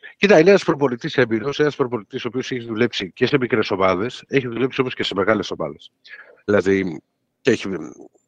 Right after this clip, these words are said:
όταν, ας πούμε, μια μεγάλη ομάδα είναι η Μπεσίκτας. Ε, μεγάλη ομάδα, κα-, πολύ καλή ομάδα, δεν είναι το top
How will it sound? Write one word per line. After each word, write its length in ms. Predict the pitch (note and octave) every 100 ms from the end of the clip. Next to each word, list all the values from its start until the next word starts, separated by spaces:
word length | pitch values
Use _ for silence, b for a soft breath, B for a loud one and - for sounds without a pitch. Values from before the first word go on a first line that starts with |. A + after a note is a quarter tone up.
| _ - _ _
όταν, 240 | - - -
ας 300 | G2+ F#2 -
πούμε, 140 | A#2
μια 180 | G2 G2+
μεγάλη 220 | G2+ G#2
ομάδα 200 | F#2+ B2 B2
είναι 80 |
η 40 | A#2+
Μπεσίκτας. 560 | A2 - - - - - B B B B _ -
Ε, 180 | - -
μεγάλη 400 | - F#2+ G#2 F#2
ομάδα, 320 | F2+ F#2 F2+
κα-, 180 | - F#2+
πολύ 200 | A2 G#2+
καλή 240 | A2+ G#2 G2
ομάδα, 320 | G2+ A#2 A2+
δεν 140 | A2
είναι 280 | A#2 A2+ F#2+ _ _
το 120 | - -
top 80 | A#2